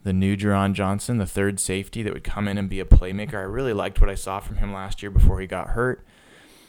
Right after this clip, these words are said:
He started out hurt again this year in, in training camp, but came back and just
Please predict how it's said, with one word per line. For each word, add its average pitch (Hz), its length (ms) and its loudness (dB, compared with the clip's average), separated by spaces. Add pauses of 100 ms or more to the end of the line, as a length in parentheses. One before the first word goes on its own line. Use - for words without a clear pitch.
(120)
He 113 100 -4
started 110 320 4
out 113 220 6
hurt 117 240 4
again 104 240 0
this 120 240 -4
year 117 360 2
in, 107 180 2
in 107 140 -4
training 110 300 2
camp, 110 300 0
but - 100 10
came 110 240 0
back 104 340 0
and 92 160 -2
just 95 280 -2